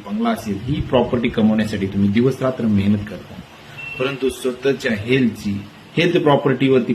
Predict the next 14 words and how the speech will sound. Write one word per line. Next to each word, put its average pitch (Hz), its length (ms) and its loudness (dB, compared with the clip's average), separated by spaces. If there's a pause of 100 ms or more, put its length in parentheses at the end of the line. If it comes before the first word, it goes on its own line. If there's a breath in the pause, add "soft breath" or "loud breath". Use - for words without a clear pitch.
कधी 113 180 4
आपण 104 280 2
लक्ष 98 260 -4
देणार 90 280 -6
आहोत? - 400 -14
चोवीस 147 360 4
तासापैकी 127 520 2
फक्त - 260 -6
एक 139 340 -2
तास - 480 -4 (320)
आपल्या 107 280 2
स्वतःच्या 120 520 -2
आरोग्यासाठी 104 480 0
द्या. 95 220 0